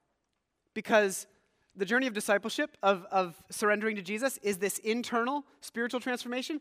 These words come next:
but it's also really, like, down and dirty. Like, you get wet. It's physical. You know, and so, so that's kind of what we're excited about doing.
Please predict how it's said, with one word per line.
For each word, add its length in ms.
but 100
it's 140
also 420
really, 360
like, 240
down 220
and 120
dirty. 360
Like, 240
you 120
get 220
wet. 400
It's 200
physical. 500
You 120
know, 240
and 180
so, 260
so 180
that's 280
kind 200
of 180
what 200
we're 100
excited 320
about 240
doing. 260